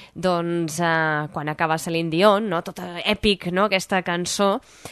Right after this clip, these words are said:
eh, ell li diu, «Ha estat molt bé, eh? Ha estat de onze, eh? Però jo necessito, uf, que ho baixis, eh? Un cinc, cinc i mig», com volien dir, «Posa't al to de la pel·lícula», vull dir, no pot ser tan perfecte, no?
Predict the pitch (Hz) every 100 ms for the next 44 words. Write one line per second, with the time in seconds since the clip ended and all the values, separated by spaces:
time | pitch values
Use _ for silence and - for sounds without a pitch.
0 | - - - _ - 214 202 - 214 214
1 | 202 220 214 208 202 240 - 330 302 277
2 | 254 262 220 262 254 254 233 202 220 247
3 | 240 185 185 233 302 269 262 262 294 311
4 | 285 - 311 - 330 320 285 269 240 -
5 | - 208 190 190 - 180 175 185 202 220
6 | 214 - 233 208 - 220 190 196 185 156
7 | - 165 160 170 165 165 156 175 220 254
8 | 160 160 147 135 131 143 147 139 156 131
9 | 131 151 151 143 151 151 160 190 - 175
10 | 156 147 165 156 170 147 - 139 139 233